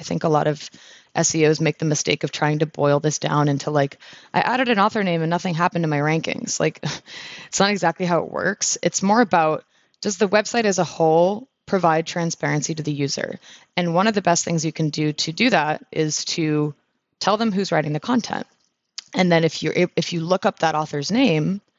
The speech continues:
ideally they have a brand and they have demonstrated expertise that they're trustworthy in those topics. So we work with a lot of health publishers, for example, where Google is very clearly in the business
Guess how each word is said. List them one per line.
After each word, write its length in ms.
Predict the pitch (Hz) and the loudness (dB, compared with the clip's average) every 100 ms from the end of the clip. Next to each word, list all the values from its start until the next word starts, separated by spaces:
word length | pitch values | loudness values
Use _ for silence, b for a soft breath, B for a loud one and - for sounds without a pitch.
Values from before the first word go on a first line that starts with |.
| b b b | b b b
ideally 720 | 180 165 220 214 156 160 185 - _ _ - | 0 2 2 6 6 4 0 -6 _ _ -2
they 160 | 196 220 | 0 4
have 180 | 240 | 2
a 40 | 175 | 0
brand 520 | - 165 - - - | 0 0 0 -8 -8
and 120 | 151 | -2
they 120 | 151 | 2
have 480 | 170 180 175 160 - b b _ _ _ _ | 4 4 2 -2 -14 b b _ _ _ _
demonstrated 640 | 196 214 208 - 196 180 | 2 4 2 0 2 2
expertise 640 | 170 - - 160 - 165 - | 2 -2 -10 -8 -4 -4 -2
that 140 | 165 | -2
they're 100 | 160 | -2
trustworthy 540 | 151 156 156 170 170 165 | -2 -2 -2 -2 0 2
in 80 | 151 | 0
those 180 | 147 | 0
topics. 640 | - - - - - - - | -2 -6 -6 -8 -4 -6 -2
So 420 | - 175 160 151 B B B B | 2 6 6 4 B B B B
we 160 | 175 220 | 2 4
work 200 | 233 208 | 4 2
with 120 | 175 | 0
a 60 | 175 | 2
lot 160 | 160 | 2
of 60 | 156 | 0
health 300 | - 214 - | -2 -2 0
publishers, 460 | 160 151 - 143 | -2 -2 -4 -6
for 120 | - 151 | -4 -6
example, 540 | 147 147 139 143 139 | -2 -2 0 0 2
where 240 | 156 156 | 4 2
Google 340 | 147 202 214 190 | 2 2 4 2
is 140 | 156 | 2
very 260 | 143 175 185 | 2 2 2
clearly 500 | - 165 160 160 156 | -2 0 2 2 2
in 100 | 151 | 0
the 80 | 151 | 0
business 560 | 143 143 151 151 - | -2 0 0 0 -2